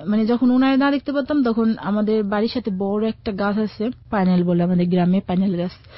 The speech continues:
তো এই গাছের নিচে সবসময় এক মাচালির মতো পায়তারা, পায়তারা রাখে সবাই। তো এই মাচালির উপর সবসময় বসে থাকতাম, যদি ওনারে না দেখতে পাই, ওনার বাড়ির দিকে আমি তাকায় তাকায় দেখতাম।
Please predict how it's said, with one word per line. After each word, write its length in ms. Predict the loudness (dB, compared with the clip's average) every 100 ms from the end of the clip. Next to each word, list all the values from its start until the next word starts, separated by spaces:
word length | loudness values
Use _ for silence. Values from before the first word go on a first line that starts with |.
| -20 -18 -2
তো 80 | 0
এই 80 |
গাছের 480 | 2 2 0 0 0
নিচে 220 | 0 0
সবসময় 480 | 0 -4 -2 -2 0
এক 80 | -2 -2
মাচালির 640 | 0 2 2 2 4 4
মতো 180 | 4 0
পায়তারা, 420 | -2 0 -2 -2
পায়তারা 300 | 0 0 0
রাখে 180 | -2 -6
সবাই। 280 | -6 -6 -10 -18 _ _ -6
তো 60 | 0
এই 40 |
মাচালির 380 | 2 2 2 2
উপর 140 | 0 0
সবসময় 320 | 0 2 4
বসে 180 | 4 2
থাকতাম, 220 | 2 2
যদি 200 | 4 6
ওনারে 220 | 6 6
না 140 | 4
দেখতে 200 | 4 -2
পাই, 140 | -2 2
ওনার 260 | 4 4
বাড়ির 260 | 4 2 2
দিকে 180 | 0 -2
আমি 120 | -2
তাকায় 240 | -4 -2
তাকায় 200 | -2 -2
দেখতাম। 400 | -2 -2 -4 -6